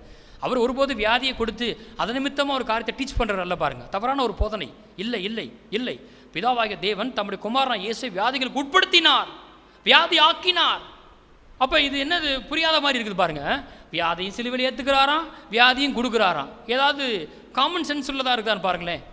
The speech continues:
அஹ், அது என்ன, என்ன சொல்லுவாங்க? அஹ், பிள்ளையும் கிள்ளி விட்டு தொட்டிலையும் ஆட்டி விடுறது. அப்படியா செய்வார் ஆண்டவர்? அஹ், அது முரண்பாடாய் இருக்கிறது.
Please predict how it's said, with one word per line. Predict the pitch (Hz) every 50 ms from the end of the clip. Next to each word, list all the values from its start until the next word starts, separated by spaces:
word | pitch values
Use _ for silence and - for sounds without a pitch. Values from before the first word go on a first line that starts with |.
| -
அஹ், | 190 214 269 254 - - - - - -
அது | - 180
என்ன, | 196 220 233
என்ன | 220 226 254 240
சொல்லுவாங்க? | - 240 233 233 226 226 220 254 269 - - - - - - - - -
அஹ், | 214 202 196 190
பிள்ளையும் | 190 - 233 254 262 269 269 269 262 254 226 196 180 170 - - -
கிள்ளி | 240 233 254 240
விட்டு | 233 196 - 330 330 240 175 - - - - -
தொட்டிலையும் | 220 220 220 277 262 262 269 254 - - 190 - - - -
ஆட்டி | 254 269 262 - - 339
விடுறது. | 202 190 175 156 143 135 127 - - - - - - - - - -
அப்படியா | 208 214 269 285 277
செய்வார் | - - 262 254 240 233 220
ஆண்டவர்? | 220 226 214 220 220 202 180 175
அஹ், | 185 214 226 226 - - - - - - - - - - -
அது | - 262 240 247 233 220 208 190 190 196 208 202
முரண்பாடாய் | 208 277 330 359 381 349 339 311 302 294 277
இருக்கிறது. | 240 220 208 202 - 190 175 165 160 147 135 123 110